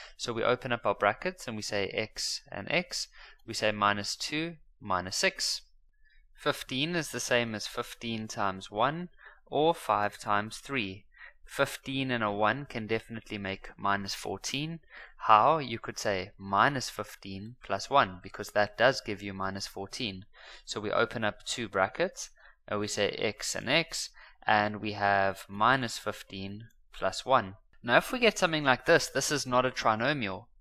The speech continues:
But what we should always remember to do is to see what you can take out first. Now, in these three terms, you can take out x, 'cause this one has three, this one has two, and this one has one.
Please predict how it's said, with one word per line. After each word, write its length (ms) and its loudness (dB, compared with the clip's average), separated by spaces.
But 160 -2
what 280 6
we 60 0
should 200 -2
always 580 6
remember 380 2
to 200 -6
do 180 -2
is 180 -2
to 160 -6
see 280 -2
what 220 -2
you 60 -10
can 200 -8
take 360 -4
out 240 0
first. 480 -2
Now, 220 4
in 180 -4
these 260 -4
three 260 -4
terms, 540 -2
you 100 -8
can 160 -6
take 280 -4
out 300 0
x, 520 -4
'cause 180 -6
this 220 -2
one 140 0
has 400 0
three, 320 -4
this 240 -4
one 120 -6
has 200 -4
two, 220 -6
and 100 -6
this 140 -10
one 80 -8
has 160 -4
one. 340 0